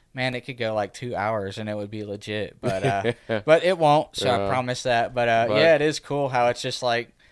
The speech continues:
Speaker 1: bouncing, you know,
Speaker 2: Mm-hmm.
Speaker 1: one thought brings another.
Speaker 2: One
Speaker 1: So.
Speaker 2: last little story is, uh, when we talk about our testimony,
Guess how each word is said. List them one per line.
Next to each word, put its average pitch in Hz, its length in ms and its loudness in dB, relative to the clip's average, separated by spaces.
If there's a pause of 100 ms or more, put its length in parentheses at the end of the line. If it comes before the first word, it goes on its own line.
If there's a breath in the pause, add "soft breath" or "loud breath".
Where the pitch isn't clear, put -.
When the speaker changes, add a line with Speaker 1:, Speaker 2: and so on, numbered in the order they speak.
(640 soft breath)
Speaker 1:
bouncing, 110 580 -4
you 117 120 -4
know, 101 240 0
Speaker 2:
Mm-hmm. 101 80 -8
Speaker 1:
one 110 220 -4
thought 104 380 0 (140)
brings 113 380 -8
another. 107 600 -4
Speaker 2:
One 110 140 2
Speaker 1:
So. 113 60 0
Speaker 2:
last 113 240 2
little 104 140 2
story 98 540 0
is, 90 160 -2
uh, 90 120 -2
when 92 100 -4
we 98 100 -2
talk 110 240 -2
about 95 380 2
our 87 120 -2
testimony, 90 720 -6